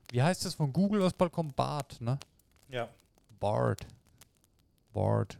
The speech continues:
Speaker 1: Bin ich auch mal gespannt, wie das so ist. Ist ja in
Speaker 2: Ja.
Speaker 1: Deutschland noch nicht freigeschaltet, ne?
Speaker 2: Ja. Müsste auch mal der mehr mit V R machen. Das ist eigentlich eine ganz lustige Sache, ne?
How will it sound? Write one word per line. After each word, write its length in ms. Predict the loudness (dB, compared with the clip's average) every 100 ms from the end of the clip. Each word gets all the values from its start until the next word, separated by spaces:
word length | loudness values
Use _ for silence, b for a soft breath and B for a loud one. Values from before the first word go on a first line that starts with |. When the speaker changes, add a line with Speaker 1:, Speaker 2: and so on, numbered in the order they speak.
| -6
Speaker 1:
Bin 100 | 0
ich 80 | 0
auch 60 |
mal 100 | 2
gespannt, 380 | 0 2 2 0
wie 60 | -4
das 160 | -2
so 100 | -2
ist. 260 | 0 -2 -4 _ _
Ist 80 | -4
ja 80 | -2
in 60 |
Speaker 2:
Ja. 60 | 0
Speaker 1:
Deutschland 340 | 0 0 -2
noch 80 | -2
nicht 120 | -4 0
freigeschaltet, 640 | 2 2 2 2 2 0
ne? 140 | -4 -6 _ _ _ _ _
Speaker 2:
Ja. 320 | -4 -2 -2 -4 _ _ _ _ _ _ _ _ B B -8
Müsste 180 | -4 -2
auch 60 |
mal 100 | 2
der 100 | 4
mehr 200 | 6 4
mit 100 | 2
V 240 | 0 2 2
R 140 | 0
machen. 260 | -2 -6 -8
Das 140 | -14
ist 40 |
eigentlich 140 | -12 -12
eine 80 | -12
ganz 180 | -10 -10
lustige 280 | -12 -12
Sache, 240 | -12 -14 -18
ne? 60 | -20